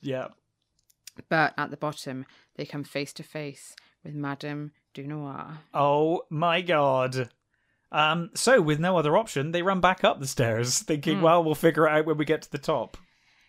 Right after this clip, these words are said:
Speaker 2: And then, uh, Stephen tells, um,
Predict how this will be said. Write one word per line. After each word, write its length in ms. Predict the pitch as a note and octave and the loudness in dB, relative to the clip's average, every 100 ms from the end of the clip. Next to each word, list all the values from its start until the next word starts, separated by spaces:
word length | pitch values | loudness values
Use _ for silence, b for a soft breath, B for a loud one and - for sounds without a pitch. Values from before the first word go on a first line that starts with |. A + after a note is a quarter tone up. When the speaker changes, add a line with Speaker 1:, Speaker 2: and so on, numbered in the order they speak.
| - | -10
Speaker 2:
And 160 | E3+ E3+ | -6 -4
then, 140 | E3 | -2
uh, 240 | D#3+ D#3 - _ - | -2 -2 -6 _ -12
Stephen 600 | - - C4+ B3 A#3 A3 | -10 -4 -2 -2 -2 -4
tells, 640 | - G3+ F#3+ F3+ F3+ - - | -2 0 0 -4 -10 -16 -8
um, 580 | - E3+ D#3+ D#3+ D#3 | -4 0 0 -2 -6